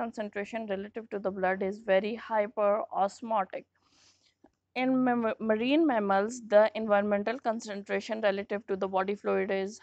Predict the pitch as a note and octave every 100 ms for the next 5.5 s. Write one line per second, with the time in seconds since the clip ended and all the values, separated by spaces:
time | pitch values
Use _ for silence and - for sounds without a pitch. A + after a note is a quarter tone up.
0 | - - F#3 - G3+ G#3+ - - A3+ -
1 | A3+ G3 - - _ - - - - -
2 | A#3+ A#3+ A#3 B3+ B3 A3 A3 A3 A3 G#3
3 | G#3 G#3 G#3 G#3+ A3+ A3+ G#3+ A3+ G3+ G3+
4 | G3 G#3 G#3 G3+ G3 G3 G#3 - G3+ F#3+
5 | F#3+ F#3 F#3+ F#3+